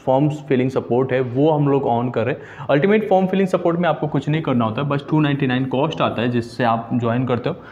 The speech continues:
उसमें आपका email, phone number देते हो, आपके compartment है या इम्प्रूवमेंट है वो वहाँ पे fill out करते हो, उसके बाद से हम आपको call करके and सारी चीज़ें provide करा देते हैं। ये पूरा एक साल तक रहता है, आपका admit card भी हम लोग आपको provide करते हैं।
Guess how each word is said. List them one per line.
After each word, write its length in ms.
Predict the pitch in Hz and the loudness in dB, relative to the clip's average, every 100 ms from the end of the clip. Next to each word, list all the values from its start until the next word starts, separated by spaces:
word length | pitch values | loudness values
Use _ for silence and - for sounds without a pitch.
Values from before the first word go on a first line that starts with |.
| - | -8
उसमें 240 | 123 117 127 | -6 -2 -2
आपका 180 | 120 | 0
email, 300 | 117 123 139 135 - | 0 0 -2 -4 -2
phone 140 | 120 | 2
number 280 | 123 123 123 | 4 4 2
देते 220 | 123 113 | 0 0
हो, 100 | 113 | 0
आपके 240 | 110 - 110 | 0 -2 -4
compartment 580 | - 117 113 110 123 123 | -2 0 0 0 0 -2
है 100 | 120 | 0
या 100 | 117 | 0
इम्प्रूवमेंट 460 | 113 110 117 117 113 | -2 -2 -2 -2 0
है 60 | 110 | -2
वो 260 | 117 120 113 110 | 0 -2 -4 -6
वहाँ 240 | 120 110 | -4 -2
पे 120 | 107 113 | -2 -4
fill 200 | 110 110 | -2 -2
out 160 | 110 | -2
करते 180 | 107 - | -4 -6
हो, 80 | - - - - | -8 -12 -12 -4
उसके 180 | 147 175 | 0 2
बाद 120 | 180 | 2
से 100 | 180 | 0
हम 100 | 165 | -2
आपको 180 | 143 143 | -2 -2
call 260 | 135 123 131 | 0 0 2
करके 380 | 123 123 123 | 0 -2 -2
and 100 | 117 | -4
सारी 240 | 113 110 113 | -2 -2 -2
चीज़ें 220 | 117 113 | -2 -2
provide 360 | 113 - 107 104 | -4 -2 -2 -2
करा 160 | 107 98 | -2 -2
देते 180 | 95 | -4
हैं। 480 | 170 - - - 127 131 | -8 -12 -20 -18 -2 2
ये 80 | 170 | 4
पूरा 180 | 180 185 | 4 4
एक 260 | 170 160 180 | 4 4 2
साल 280 | - 180 175 | 2 2 2
तक 120 | 185 175 | 0 2
रहता 260 | 156 160 | 2 2
है, 60 | 160 | 0
आपका 220 | 147 - | 0 -2
admit 420 | - 117 135 139 - | -2 0 0 0 0
card 200 | 131 135 | 0 2
भी 180 | 131 143 | 2 2
हम 200 | 131 127 | 2 2
लोग 140 | 131 | 2
आपको 220 | 127 131 | 0 -2
provide 360 | 123 117 117 120 | -2 0 0 0
करते 160 | |
हैं। 0 | 123 | -2